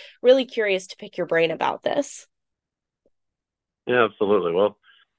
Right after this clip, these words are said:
Speaker 2: the story goes back to when I first started training. I, I, uh, was presented with a nine-year-old with a broken arm and the pony that did it, and, uh, through a process of, of, uh,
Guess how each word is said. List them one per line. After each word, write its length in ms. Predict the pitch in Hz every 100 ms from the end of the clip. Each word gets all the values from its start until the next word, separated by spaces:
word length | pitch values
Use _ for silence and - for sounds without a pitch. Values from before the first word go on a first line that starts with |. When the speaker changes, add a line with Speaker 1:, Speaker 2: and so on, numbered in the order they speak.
| _ _ _ _ _ _ -
Speaker 2:
the 80 | 104
story 220 | - 156 123
goes 180 | 117
back 280 | 98 110 110
to 60 | 101
when 140 | 104
I 60 | 98 -
first 200 | 123 -
started 300 | - 104 87 -
training. 340 | 117 113 95 87
I, 140 | 85 85 _ _ _ _ _ 95
I, 180 | 95 90
uh, 180 | 80 90 _ _ _ _ _ _ _ _ _ _ _ _ _ _ -
was 200 | 104 95 _ - - _
presented 380 | 120 110 123 110
with 160 | 107 95
a 40 |
nine-year-old 640 | 101 110 110 101 101 101 101
with 140 | 95
a 100 | 95
broken 360 | 107 107 104 92
arm 280 | 95 98
and 80 | 95
the 80 | 95 -
pony 320 | 101 98 92
that 160 | 87 98
did 160 | 92
it, 160 | 90 - _ _ _
and, 280 | 101 95 90
uh, 140 | 85 - _ _ _ _ _ _ _ -
through 140 | 104
a 40 |
process 520 | - - 101 98 101 -
of, 140 | 92 85 - _ _ _ _ _ _ _
of, 240 | 98 92 90
uh, 220 | 87